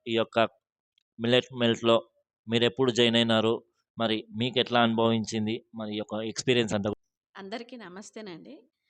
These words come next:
Speaker 2: నేను ప్రవీణ్ గారి తరపున మాట్లాడుతున్నా. ప్రవీణ్ నాకు ఎప్పటి నుంచో తెలుసు. ప్రవీణ్ గారు, చాలా రోజుల తర్వాత మళ్ళీ ఇంట్రడ్యూస్ చేస్తున్నాము, ఒక ప్రోడక్ట్ ద్వారా మళ్ళీ ఇంట్రడ్యూస్ చేస్తున్నాము. ఆ ప్రోడక్ట్ ఏంటంటే పాంచజన్య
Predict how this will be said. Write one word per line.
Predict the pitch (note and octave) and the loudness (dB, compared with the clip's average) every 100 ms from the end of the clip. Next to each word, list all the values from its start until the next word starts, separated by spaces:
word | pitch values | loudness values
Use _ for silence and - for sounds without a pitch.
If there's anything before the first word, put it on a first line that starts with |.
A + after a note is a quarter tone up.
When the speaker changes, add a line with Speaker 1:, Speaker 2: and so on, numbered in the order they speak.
| _ _ _ _ _ _ _ _ | _ _ _ _ _ _ _ _
Speaker 2:
నేను | G#3 G#3 G#3+ G3+ G3+ F#3+ F#3+ F#3+ _ _ _ - | -14 -14 -12 -14 -14 -14 -16 -18 _ _ _ -14
ప్రవీణ్ | A3 G#3+ A3+ | -12 -10 -10
గారి | A#3+ A3+ | -12 -12
తరపున | A#3 G#3 G#3 G3+ | -12 -16 -14 -14
మాట్లాడుతున్నా. | G3+ F#3 G3 F3+ G3 | -12 -12 -16 -18 -20
ప్రవీణ్ | A3 G3 G3 A3 G#3 | -14 -14 -14 -16 -16
నాకు | F#3+ F#3+ | -16 -18
ఎప్పటి | F3+ G#3 G#3+ | -16 -16 -14
నుంచో | G3+ G3+ | -18 -16
తెలుసు. | F3+ E3 - B3+ G4+ - | -16 -18 -18 -20 -20 -16
ప్రవీణ్ | F#3 F#3+ F#3 | -14 -14 -14
గారు, | E3+ G3+ D#4+ _ _ _ - | -16 -16 -20 _ _ _ -10
చాలా | G3+ G#3 | -8 -6
రోజుల | A#3 A3+ A3 | -8 -12 -14
తర్వాత | G#3 G3+ G3 G3+ | -16 -14 -14 -14
మళ్ళీ | G#3 F#3 F#3+ | -14 -12 -12
ఇంట్రడ్యూస్ | G3 F#3+ G3 G3+ F#3+ F#3 | -16 -14 -14 -14 -16 -20
చేస్తున్నాము, | F3 - F3 F3 F3+ | -20 -18 -18 -16 -18
ఒక | F3 | -18
ప్రోడక్ట్ | F3 F3+ G3+ _ G3 | -16 -16 -16 _ -18
ద్వారా | F#3 F3+ A3+ | -14 -12 -14
మళ్ళీ | A#3 F3 F#3+ | -14 -14 -16
ఇంట్రడ్యూస్ | F#3 F#3 F#3+ F#3 F3 | -18 -20 -20 -20 -20
చేస్తున్నాము. | E3 - F3 D#3+ G3 D#4 _ _ _ _ - | -20 -20 -18 -18 -18 -20 _ _ _ _ -16
ఆ | G3+ | -14
ప్రోడక్ట్ | G#3 G#3+ A#3+ B3+ | -12 -14 -14 -14
ఏంటంటే | A3 G#3+ G3 G3 D4+ B3+ G#3+ - | -16 -16 -18 -18 -18 -18 -20 -12
పాంచజన్య | G#3+ A3 A#3+ A3+ A3 A3 | -12 -12 -14 -12 -14 -14